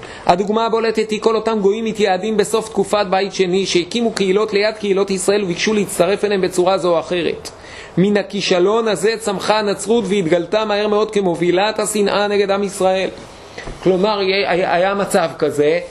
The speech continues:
שנוצרו המון המון קהילות, זה מפורסם בתקופה הזאת של בית שני, ועוד הרבה יותר, אה, זה היה עוד הרבה יותר חזק אצל נשים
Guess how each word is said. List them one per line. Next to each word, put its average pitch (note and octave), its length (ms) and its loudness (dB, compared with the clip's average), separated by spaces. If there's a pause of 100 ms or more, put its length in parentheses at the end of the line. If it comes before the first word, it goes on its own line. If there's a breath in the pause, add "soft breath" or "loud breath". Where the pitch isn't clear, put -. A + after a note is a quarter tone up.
(180 loud breath)
שנוצרו G3+ 500 2
המון A3 300 0
המון A3 300 0
קהילות, G3 400 2
זה F#3 80 2
מפורסם F#3+ 580 2
בתקופה F#3+ 420 0
הזאת F#3+ 220 0
של F3 120 0
בית F3+ 280 2
שני, F3+ 420 0
ועוד E3 200 0
הרבה D3 220 0
יותר, G3 560 0 (380 loud breath)
אה, D3+ 340 2
זה C#3+ 120 0
היה F3+ 100 2
עוד F#3+ 120 2
הרבה E3 180 0
יותר F#3+ 220 0
חזק F#3 320 -2
אצל F3 200 0
נשים G3+ 680 0